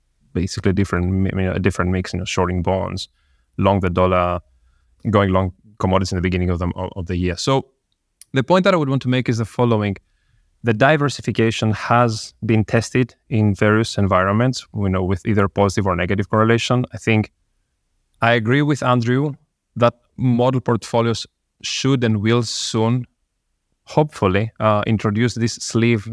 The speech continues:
not anymore as an alternative sleeve, but more as an essential sleeve. By the way, I think that's another thing we have talked, you know, we discussed about in the past, uh, how essential trend following should become.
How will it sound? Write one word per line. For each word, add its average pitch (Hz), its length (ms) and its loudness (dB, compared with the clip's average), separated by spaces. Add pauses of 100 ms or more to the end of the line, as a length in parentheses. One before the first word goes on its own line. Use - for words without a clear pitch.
not 127 340 0
anymore 113 320 2
as 107 100 2
an 107 80 2
alternative 104 440 0
sleeve, 101 240 0
but 95 160 -2
more 101 100 2
as 98 80 2
an 98 80 0
essential 107 360 -2
sleeve. 139 340 -2 (520)
By 147 120 0
the 151 100 2
way, 127 120 0
I - 20 -2
think 117 240 0
that's 104 160 -2
another 101 240 0
thing 101 160 -4
we 98 100 -2
have - 160 -20
talked, 98 220 -2
you 104 60 0
know, 101 100 2
we 98 80 0
discussed 101 340 -4
about 98 240 0
in 95 60 2
the 95 100 -2
past, 110 300 -4 (180)
uh, 101 300 0
how 104 240 0
essential 101 480 -2
trend 98 260 -6
following 104 300 0
should 107 180 -2
become. 143 320 0